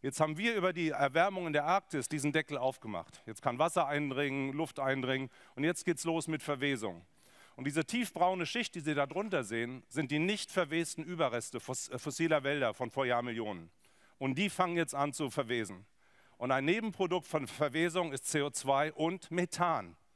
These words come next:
Das ist diese zweiunddreißig mal so klimaschädliche Variante, die wir gar nicht gebrauchen können.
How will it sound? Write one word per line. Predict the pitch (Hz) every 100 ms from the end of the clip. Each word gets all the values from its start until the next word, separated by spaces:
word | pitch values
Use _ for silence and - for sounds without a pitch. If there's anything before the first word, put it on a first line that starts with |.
| _ _ _ _ _
Das | 147 147
ist | 165 -
diese | 170 151 165
zweiunddreißig | - 170 190 180 156 156 165
mal | 131 143
so | 139
klimaschädliche | 139 147 143 135 - 143 135 123 131 127 - _ - _
Variante, | 123 123 135 135 147
die | 131
wir | 127
gar | 123 123
nicht | 123 -
gebrauchen | 117 107 98 101
können. | 95 82